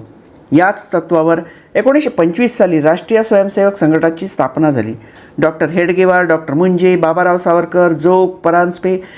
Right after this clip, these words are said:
यांनी अखंड हिंदुस्थानच्या विचारांनी युवकांना प्रेरित केलं. मुंजे स्वतः डॉक्टर होते, पण त्यांच्या सैनिकी शिक्षणावरती भर असल्यामुळे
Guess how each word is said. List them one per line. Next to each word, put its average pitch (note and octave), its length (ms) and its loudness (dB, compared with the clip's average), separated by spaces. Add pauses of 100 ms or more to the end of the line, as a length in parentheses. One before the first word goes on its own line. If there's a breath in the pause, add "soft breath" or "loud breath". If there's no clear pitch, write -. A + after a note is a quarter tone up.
(200 loud breath)
यांनी B3 200 4
अखंड D4+ 480 2
हिंदुस्थानच्या B3+ 760 0
विचारांनी A3+ 560 2
युवकांना F#3+ 460 2
प्रेरित D#3 340 2 (100)
केलं. A2+ 200 -6 (540 loud breath)
मुंजे G3 500 4 (280 loud breath)
स्वतः G#3+ 340 2
डॉक्टर C4+ 360 0
होते, D#3+ 320 -2 (260 loud breath)
पण D#3+ 100 0
त्यांच्या F3+ 400 -2
सैनिकी G#3+ 480 0
शिक्षणावरती F#3+ 880 0 (240 loud breath)
भर F#3+ 340 0
असल्यामुळे D3+ 580 0